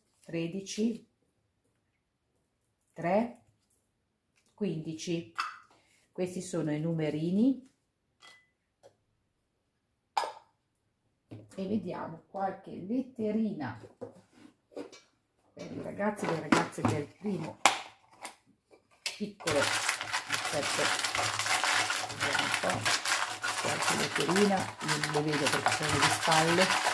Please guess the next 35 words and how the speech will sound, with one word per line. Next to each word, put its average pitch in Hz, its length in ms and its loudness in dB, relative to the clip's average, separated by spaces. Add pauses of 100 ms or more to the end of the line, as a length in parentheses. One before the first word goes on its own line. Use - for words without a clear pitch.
(680)
vediamo 143 380 4 (100)
cosa 147 280 4
vogliono 139 340 4
farmi 143 600 2 (180)
vedere 143 480 4
per 143 240 -2
voi, 175 140 6 (260)
qualche - 320 0
letterina, 156 540 0
sapete 135 500 -4
che 147 120 -6
non 147 160 -2
è - 120 2
strettamente, 143 720 -2
cioè 139 140 -4
non 139 160 -4
è 143 80 2
obbligatorio 139 540 -2
avere 127 160 -2
le 143 60 -2
letterine, 156 680 -2 (600)
le - 80 -14
ho - 20 -12
tirate - 300 -2
fuori 147 180 -4
un 143 80 -4
po' 160 140 -10
troppe 127 340 -6
perché - 220 -16
non 131 100 -12
le 135 100 -6
vedo 131 280 -4
ovviamente. 117 800 -4 (2000)
Allora, 131 380 -2
P, 175 500 -6